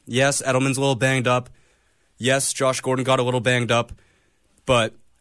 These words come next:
I don't foresee the wide receiver spot really being a huge issue. I think Brady has enough there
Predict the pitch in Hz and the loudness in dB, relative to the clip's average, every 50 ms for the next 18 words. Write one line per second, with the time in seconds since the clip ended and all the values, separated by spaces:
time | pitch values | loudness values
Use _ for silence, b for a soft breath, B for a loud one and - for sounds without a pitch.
0 | _ _ - 131 139 147 139 139 131 - _ _ - - - 139 117 - - 131 | _ _ -2 0 0 0 0 -2 -4 -8 _ _ -20 -14 -10 -8 -6 -4 -4 -2
1 | 120 117 110 110 107 104 104 107 113 113 110 107 - - 110 101 98 104 104 104 | -2 -4 -2 -2 -2 -2 0 0 0 0 0 0 -2 -4 -4 -4 -4 -4 -2 -2
2 | 101 98 95 98 - - - - - 110 104 104 101 110 120 123 117 104 110 113 | -2 -4 -6 -6 -6 -6 -6 0 2 2 2 2 2 2 2 2 0 0 0 -2
3 | 110 107 101 95 92 104 110 110 92 98 98 101 - - 101 101 101 98 98 101 | -2 -2 -4 -6 -6 -4 -4 -4 -2 -2 -2 -2 -2 0 0 0 2 2 2 0
4 | - 131 131 123 120 - b b b b b b b b b b b b - 117 | 2 2 0 0 0 -4 b b b b b b b b b b b b 0 2
5 | 127 135 139 135 135 127 131 120 104 113 110 113 113 110 - 101 110 107 107 107 | 2 2 2 2 2 2 2 0 0 0 0 0 0 -2 -2 0 0 2 2 2
6 | 107 107 104 98 | 2 0 -2 -4